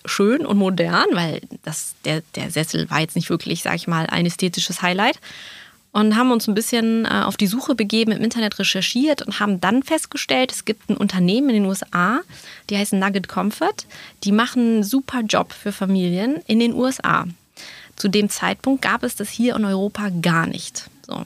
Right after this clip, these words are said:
und da haben wir gedacht, wie cool wär das eigentlich, sowas hier zu haben und dann aber in wirklich cool, in wirklich Top-Qualität und wirklich mit dem Anspruch, das ist jetzt nicht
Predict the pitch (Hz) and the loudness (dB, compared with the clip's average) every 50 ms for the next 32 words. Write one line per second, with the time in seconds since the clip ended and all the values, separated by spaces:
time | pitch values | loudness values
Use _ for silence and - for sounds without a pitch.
0 | - - 185 175 175 - - - 151 185 220 226 240 247 240 226 214 214 214 220 | -6 -6 -6 -6 -6 -8 -4 0 0 2 2 2 2 2 2 2 2 2 2 0
1 | 226 - - - - - - - - _ - - 190 180 - - - - - 277 | 0 -2 -10 -16 -16 -20 -20 -20 -20 _ -16 -12 -12 -12 -12 -12 -12 -2 2 2
2 | 294 302 285 247 254 254 233 220 - - - 202 190 190 185 - - 196 220 269 | 4 4 4 4 4 2 2 0 0 -2 -2 -2 0 -2 -4 -4 -2 -2 -2 -2
3 | - - - - 190 185 185 233 269 302 311 285 277 - - - - 254 254 269 | -2 -6 -8 -4 -2 0 2 2 2 2 2 0 -2 -2 -4 -2 0 2 2 2
4 | 269 285 302 - - - 220 185 185 180 185 190 - 214 277 302 359 392 427 _ | 2 0 -2 -4 -4 -2 -2 -2 -2 -2 0 0 0 2 0 0 0 -2 -6 _
5 | - - - - - - - - - - _ _ - 208 208 202 - 240 294 320 | -16 -20 -20 -20 -20 -20 -20 -20 -20 -20 _ _ 0 0 2 4 4 2 2 2
6 | 277 - 190 190 190 185 202 214 226 - _ _ _ - 220 226 220 202 196 208 | 0 0 0 0 0 0 0 0 -2 -2 _ _ _ 0 2 2 2 2 0 0
7 | 240 269 277 269 - - 254 240 240 247 - - - - - _ _ _ _ _ | 0 0 0 -2 -4 -2 0 0 0 0 -2 -6 -12 -14 -16 _ _ _ _ _
8 | _ _ - - - 262 214 196 - 131 151 - - - - 226 233 214 208 - | _ _ -8 -2 0 0 2 2 0 -2 -2 -4 -4 -2 0 2 2 2 0 -2
9 | 220 247 - - 233 220 - - _ - - - 269 - - - - 254 240 233 | -4 -4 -2 -2 -4 -4 -4 -6 _ -4 0 0 0 -2 -2 -4 -2 0 0 0
10 | 220 - - - 208 220 254 262 - - 208 208 214 247 - - - 240 220 - | -2 -2 0 0 2 2 2 0 -2 -2 -2 0 0 -2 -4 -4 -4 -4 -2 -2
11 | 214 220 - - 247 277 285 - - - - 202 220 233 - - - - - - | -2 -4 -2 -2 -2 0 -2 -2 -4 -2 0 0 0 0 -4 -14 -20 -20 -16 -6
12 | - 208 - - - 233 - 220 190 - - 233 247 269 269 - - - - - | -4 -4 -4 -2 -2 -2 0 0 -2 0 2 2 2 2 0 -2 -8 -14 -16 -18